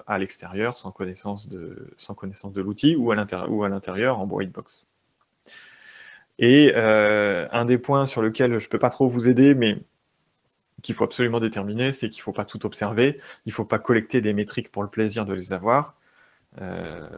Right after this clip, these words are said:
parfois c'est utile quand on débug, mais c'est, c'est, là aussi c'est contre-productif puisqu'on se retrouve avec un rapport signal-bruit,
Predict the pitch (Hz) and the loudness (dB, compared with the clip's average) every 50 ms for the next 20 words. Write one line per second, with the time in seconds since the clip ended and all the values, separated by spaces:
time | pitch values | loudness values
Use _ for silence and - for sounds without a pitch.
0 | - - - - 107 - - - 107 - - 101 104 - - 131 120 - 104 - | -18 -6 -2 -2 -2 -2 -4 -6 -8 -6 -6 -6 -6 -4 -4 -6 -4 -6 -8 -10
1 | - 104 98 101 101 110 123 131 123 107 104 95 92 92 92 92 - - - 98 | -8 -8 -6 -2 0 0 0 0 -2 -4 -8 -8 -8 -10 -10 -12 -14 -14 -12 -12
2 | 90 - - - - 92 90 90 101 101 101 - - - - 104 - - 101 - | -12 -14 -16 -14 -12 -10 -6 -4 -4 -4 -4 -6 -12 -14 -14 -14 -14 -14 -14 -14
3 | - 98 - - 104 92 95 - - 120 120 - _ - - - 101 - - 104 | -14 -14 -10 -10 -10 -10 -10 -10 -10 -12 -12 -12 _ -20 -20 -18 -20 -16 -16 -18
4 | - _ 120 110 107 107 104 107 107 101 101 104 110 107 - 107 - - - 120 | -10 _ -4 -2 0 -2 -2 -2 -4 -6 -4 -4 -4 -4 -4 -6 -6 -8 -10 -8
5 | 113 110 104 101 104 107 110 110 117 127 131 | -6 -4 -4 -2 -2 -2 0 0 0 -2 -4